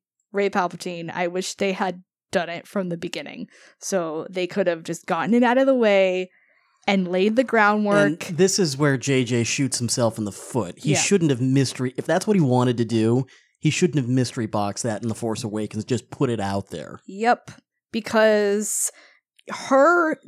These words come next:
Speaker 1: dealing with that part of herself is really interesting, especially when you s-, like, look at how she acts, like, in other movie, like, she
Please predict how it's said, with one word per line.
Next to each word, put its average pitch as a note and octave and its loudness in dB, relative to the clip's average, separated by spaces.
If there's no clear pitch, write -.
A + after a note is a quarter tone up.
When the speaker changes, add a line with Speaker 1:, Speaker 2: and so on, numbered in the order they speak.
Speaker 1:
dealing A#3 2
with G3 -2
that F#3 0
part C4 2
of G3+ 0
herself F3+ -2
is G3 -2
really B3 -2
interesting, F#3+ -2
especially D4+ -2
when A3 0
you G#3 -8
s-, - -12
like, F#3+ -2
look G#3+ -4
at G3+ 2
how G#3+ 0
she - -6
acts, - -6
like, G3 -2
in G3 -4
other D#4 0
movie, C#4+ -2
like, B3+ 0
she - -2